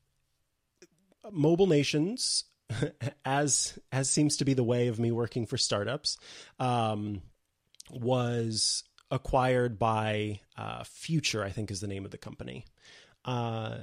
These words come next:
having worked for Newsy and seeing the process by which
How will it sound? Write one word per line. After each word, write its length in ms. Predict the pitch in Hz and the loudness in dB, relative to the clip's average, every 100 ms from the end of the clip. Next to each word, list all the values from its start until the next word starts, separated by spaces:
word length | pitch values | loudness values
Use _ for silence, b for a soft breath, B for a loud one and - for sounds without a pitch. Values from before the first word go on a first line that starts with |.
| - - | -14 -8
having 500 | - 175 165 151 156 - | 2 4 6 4 0 -8
worked 400 | 123 160 196 - | -4 -2 -2 -6
for 600 | - 156 151 139 135 135 - _ _ _ _ - | -4 2 6 6 6 2 -4 _ _ _ _ -2
Newsy 420 | 120 107 113 135 _ _ _ _ _ _ - | 0 0 -2 -8 _ _ _ _ _ _ -4
and 460 | 127 123 117 113 - | 0 0 0 -4 -6
seeing 640 | - - - 147 143 139 123 | -4 0 2 2 2 2 2
the 540 | 123 120 117 113 113 - _ _ _ _ _ _ _ _ - | 2 2 2 2 -2 -6 _ _ _ _ _ _ _ _ -12
process 800 | - 131 131 - 107 - - - b b b b b b | -2 0 2 0 -2 -2 -8 -10 b b b b b b
by 220 | 110 117 | -2 0
which 400 | 113 117 110 - | 0 0 0 -4